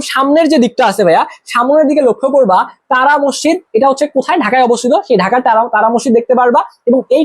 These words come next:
টাকার মধ্যে গোলাপি রঙের মানে আধিক্যটা একটু বেশি। তাহলে এক নম্বরে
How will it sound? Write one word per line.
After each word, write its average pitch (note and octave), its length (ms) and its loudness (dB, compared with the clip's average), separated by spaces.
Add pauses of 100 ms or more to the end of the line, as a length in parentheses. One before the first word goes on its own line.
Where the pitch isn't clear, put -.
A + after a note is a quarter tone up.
টাকার D4 240 2
মধ্যে B3 200 2 (340)
গোলাপি C#4+ 380 2
রঙের D4 260 0 (200)
মানে C#4+ 200 0
আধিক্যটা C4 340 0
একটু C4 200 0
বেশি। G#3+ 280 -2
তাহলে A3 160 0 (140)
এক G#3 120 -8
নম্বরে C#4 260 2